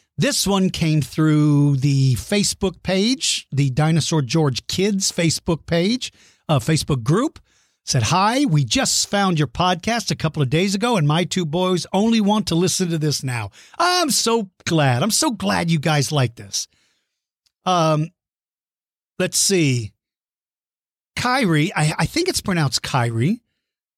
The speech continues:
Pro-, probably so. Kyrie is five years old and from Edmonton, Alberta, Canada. He has a question for you.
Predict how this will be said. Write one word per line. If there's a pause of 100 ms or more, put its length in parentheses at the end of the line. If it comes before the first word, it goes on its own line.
(120)
Pro-,
probably
so.
Kyrie
is
five
years
old
and
from
Edmonton,
Alberta, (120)
Canada. (720)
He
has
a
question
for
you.